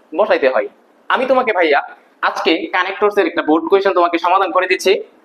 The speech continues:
তুমি বুঝতে পারবা যে আসলে কিভাবে কানেক্টরস গুলা বসাইতে হয়। আর তোমরা অনেকেই বলতেছিলা যে, "ভাইয়া, আপনি যে পেইড কোর্স শুরু করছেন ইংলিশ সেকেন্ড পেপারের, হ্যাঁ, পেইড কোর্স যে শুরু করছেন, ইনশাআল্লাহ আমরা ভর্তি হবে, কিন্তু যদি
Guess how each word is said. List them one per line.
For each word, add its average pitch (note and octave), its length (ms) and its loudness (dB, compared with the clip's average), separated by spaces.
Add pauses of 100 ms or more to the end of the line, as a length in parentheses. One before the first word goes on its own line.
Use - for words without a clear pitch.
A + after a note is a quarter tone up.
(340)
তুমি G3+ 140 2
বুঝতে A#3 280 -2
পারবা D3+ 320 0
যে D3+ 100 -4
আসলে E3+ 280 2
কিভাবে A3 320 2
কানেক্টরস F3+ 420 -2
গুলা G3 320 0 (280)
বসাইতে G#3+ 400 2
হয়। - 220 -2 (220)
আর C#3+ 140 -2
তোমরা F#3+ 160 2
অনেকেই F#3+ 220 0
বলতেছিলা F#3+ 420 0
যে, C3+ 60 0
"ভাইয়া, C#3+ 520 0 (680)
আপনি D#3+ 220 2
যে E3 60 2
পেইড E3 320 -2
কোর্স E3+ 220 2
শুরু F#3 160 2
করছেন F#3 280 0
ইংলিশ D#3 240 4
সেকেন্ড E3 220 0
পেপারের, E3+ 280 0 (380)
হ্যাঁ, C3+ 120 0
পেইড E3 340 0
কোর্স F3 200 4 (100)
যে E3+ 120 2
শুরু F3+ 180 2
করছেন, F3+ 280 0 (1160)
ইনশাআল্লাহ E3 320 0
আমরা D3+ 160 0
ভর্তি D#3 360 -2
হবে, D3 200 2 (300)
কিন্তু E3 200 0
যদি F3 200 2